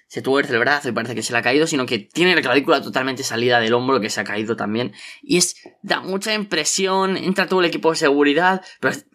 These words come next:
hace de que es el Frankenstein que está puto loco,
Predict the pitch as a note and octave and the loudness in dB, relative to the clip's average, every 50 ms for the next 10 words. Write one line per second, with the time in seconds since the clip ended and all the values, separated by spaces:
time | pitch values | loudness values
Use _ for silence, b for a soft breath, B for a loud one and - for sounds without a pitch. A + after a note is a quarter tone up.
0 | - - _ - - - G#3+ G3 F#3+ F#3+ F3 E3 E3 D#3 C#3+ B2+ B2 C#3 D3+ D#3 | -20 -8 _ 0 0 2 0 0 0 0 2 4 4 4 4 2 2 0 2 2
1 | D#3+ D3+ C#3 D#3 D#3+ D#3 C#3 C#3 C3+ - C3+ A#2+ C3+ B2+ - A#2+ - _ D3+ D3 | 2 2 2 2 2 0 0 -2 -4 -4 -4 -2 -2 -4 -4 -8 -6 _ 0 2
2 | C3+ G#2 B2 B2 C3+ C#3 B2 C#3 C#3 C3+ | 2 4 4 4 4 4 4 2 2 0